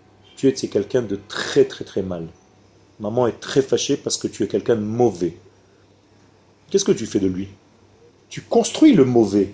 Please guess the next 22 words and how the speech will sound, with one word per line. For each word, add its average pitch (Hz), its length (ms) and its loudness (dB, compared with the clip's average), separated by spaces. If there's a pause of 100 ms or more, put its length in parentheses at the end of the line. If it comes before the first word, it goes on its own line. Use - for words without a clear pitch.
(100)
Il 135 100 -6
va 156 100 0
toute 214 220 -4
sa 190 180 6
vie 208 140 4
être - 180 0
mauvais. 101 260 -2 (1040)
Mais 185 60 2
si 269 160 4
tu 202 100 -2
le 151 80 0
caresses, 107 480 6
tu - 120 -6
le 107 60 -2
prends, 107 240 -4
tu 120 120 -6
l'enlaces, 101 440 0
tu - 120 -12
lui 98 60 -12
dis, « 110 60 -4
Mon 107 140 -2
chéri, 110 360 -2